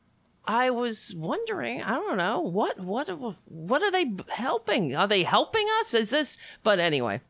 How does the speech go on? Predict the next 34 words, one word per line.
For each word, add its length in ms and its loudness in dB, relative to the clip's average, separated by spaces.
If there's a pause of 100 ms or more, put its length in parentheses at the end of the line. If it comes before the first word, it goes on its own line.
okay. 320 -8 (460)
I 120 2
know 180 6
there 140 4
were 120 4
normal 420 2
people 380 0
there, 340 0 (400)
and 280 2 (140)
people 260 -2
are 80 4
suffering. 460 -2 (120)
So 320 2 (100)
let's 600 2
it, 260 0
make 460 4
sure, 640 4 (260)
uh, 140 -8 (100)
on 300 2
top 480 0
of 160 4
this 180 2
horrible 760 2
accident, 580 0
the 100 0
only 160 0
way 180 2
we 140 0
can 120 -4
get 180 0
value 560 2
out 180 2
of 160 -4
this 440 -2